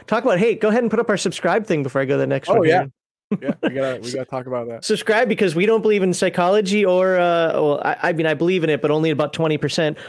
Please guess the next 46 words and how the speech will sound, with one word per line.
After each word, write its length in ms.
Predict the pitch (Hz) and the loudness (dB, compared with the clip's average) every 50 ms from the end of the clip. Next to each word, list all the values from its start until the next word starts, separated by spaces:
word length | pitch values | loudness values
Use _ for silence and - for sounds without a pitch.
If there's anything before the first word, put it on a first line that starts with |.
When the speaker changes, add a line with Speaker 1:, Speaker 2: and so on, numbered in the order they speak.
| - - | -6 -2
Speaker 1:
Or, 260 | 185 202 208 214 214 | 0 2 2 2 2
or, 320 | 208 208 214 214 208 208 214 | 2 2 2 2 2 2 2
um, 320 | 202 190 190 180 160 165 | 2 0 0 -2 -2 -4
what's 160 | 185 196 - | -6 -4 -2
that 100 | - 220 | 0 0
other 180 | 214 214 208 226 | 0 2 0 0
in 60 | 220 | 0
philosophy? 520 | 160 - 190 190 196 214 180 - - 127 | 0 0 0 0 0 -2 -2 -2 -2 -2
That, 140 | 123 131 - | -2 0 0
you 100 | 151 151 | 0 0
know, 60 | 151 | 0
eighty 220 | 151 - 170 170 185 | 0 0 0 -2 -2
percent 220 | - - - 185 | -2 -2 -2 -2
of 60 | 180 | 0
that 120 | 175 185 196 | 0 0 0
is 80 | 185 | -2
B 240 | 135 - - 151 156 | -2 -2 -2 0 0
S 140 | 165 156 - | 0 0 -2
as 100 | 170 147 | -2 -2
well. 240 | 170 175 165 147 _ _ _ _ _ _ _ _ _ _ _ - | -2 -4 -4 -6 _ _ _ _ _ _ _ _ _ _ _ -16
Speaker 2:
Yeah. 120 | 131 170 214 - _ _ _ _ _ _ _ _ _ _ _ _ _ - | -14 -14 -14 -16 _ _ _ _ _ _ _ _ _ _ _ _ _ -10
There 120 | 127 131 | -8 -4
you 40 | 131 | -2
go. 60 | 214 | -2
Speaker 1:
And 180 | 233 262 262 240 | 0 0 0 0
with 220 | 226 233 220 226 | 0 0 0 0
that, 300 | - 285 330 330 294 - - - - _ - - - - - - - - | 0 0 0 0 -2 -2 -4 -6 -12 _ -14 -12 -12 -12 -12 -10 -8 -8
<laughs> 600 | - - 208 - _ _ - - - - - - | -8 -6 -8 -10 _ _ -20 -20 -18 -18 -16 -12
C 160 | - - 247 233 | -6 -2 0 0
B 80 | 226 | 0
K 160 | 220 240 233 | 2 2 0
Ply 240 | 220 220 220 240 262 | 2 2 2 0 0
says, 220 | 240 - 196 147 131 | 0 0 -2 -2 0
"My 160 | 165 165 269 | 0 0 0
book," 300 | 370 415 240 165 - - - | 0 0 0 0 0 -2 -2
he, 300 | - 190 220 220 196 190 | 0 2 2 2 0 0
he 160 | 175 208 226 | 0 0 0
was 100 | 233 226 | 0 0
saying 160 | - 226 208 | 0 0 2
that 100 | 190 180 | 2 2
his 280 | 165 190 202 - - - | 2 0 0 -2 -6 -6
book, 260 | 185 190 185 - - | -4 -2 -2 -2 -2
the 80 | - 170 | -4 -4
percentages 480 | - 170 - 190 196 208 202 156 - | -4 -2 -2 0 0 0 -2 -2 -2
are 80 | 165 156 | -2 -2
different. 280 | 127 151 135 131 127 - | 0 -2 -2 -4 -6 -8